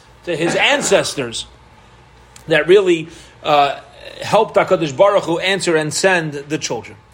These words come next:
Amar Rav Yitzchak, Rav Yitzchak says, "Mipnei ma'u aviseinu akurim." Why were our four, uh, our four, uh, aviseinu, our forefathers? I was gonna, it's really, they were all akurim, right? They, they were all barren. Our patriarchs and our matriarchs.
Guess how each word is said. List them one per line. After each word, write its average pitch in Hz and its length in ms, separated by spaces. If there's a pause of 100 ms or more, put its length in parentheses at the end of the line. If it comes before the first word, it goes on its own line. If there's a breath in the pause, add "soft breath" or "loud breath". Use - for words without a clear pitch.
(320 loud breath)
Amar 190 220
Rav 180 80
Yitzchak, 196 240
Rav 180 100
Yitzchak 190 280
says, 185 600
"Mipnei 190 320
ma'u 190 340
aviseinu 185 400
akurim." 185 300 (320 loud breath)
Why 170 360
were 190 280
our 180 260
four, 190 540 (240)
uh, - 40
our 160 360
four, 190 680
uh, 147 1000
aviseinu, 160 460
our 139 80
forefathers? 135 880 (180)
I 127 100
was 117 140
gonna, 131 220
it's - 260
really, 151 280 (320)
they 151 40
were 156 140
all 165 260
akurim, 135 480
right? 143 280
They, 131 160
they 135 100
were 147 120
all 151 140
barren. 139 380
Our 143 80
patriarchs 165 580
and 175 100
our 156 60
matriarchs. 147 340